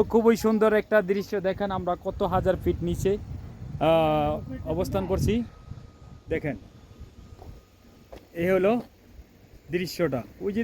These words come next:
দেখেন, ওই যে, যে সামনে যে জায়গাটি রয়েছে, মনে করেন এটি পাহাড় আর পাহাড়। এই হলো মালয়েশিয়ার চা বাগান,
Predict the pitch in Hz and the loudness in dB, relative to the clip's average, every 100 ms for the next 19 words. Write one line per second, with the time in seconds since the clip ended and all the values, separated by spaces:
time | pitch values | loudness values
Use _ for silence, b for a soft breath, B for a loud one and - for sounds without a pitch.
0 | 226 220 226 226 220 220 214 214 - 175 | 2 4 2 0 -2 -12 -14 -16 -18 -20
1 | - - - _ _ - - 170 190 190 | -20 -20 -20 _ _ -20 -8 -4 2 4
2 | 220 220 214 202 202 208 254 262 - 254 | 4 4 4 4 2 0 -4 -14 -14 -16
3 | 208 - - 185 175 196 208 208 202 214 | -16 -20 -6 -2 2 4 4 2 2 2
4 | 180 202 196 202 196 196 196 196 214 202 | 2 0 0 -2 -2 0 0 2 2 4
5 | 220 214 202 - 185 151 123 - - _ | 4 4 2 0 -2 -2 -8 -14 -20 _
6 | _ _ _ _ - - - - - 196 | _ _ _ _ -20 -20 -20 -10 2 4
7 | 196 202 220 196 190 202 - 196 196 190 | 6 4 4 2 0 0 0 -2 -4 -14
8 | 175 180 202 208 - - 185 180 175 175 | -18 -18 -18 -18 -14 2 4 4 4 2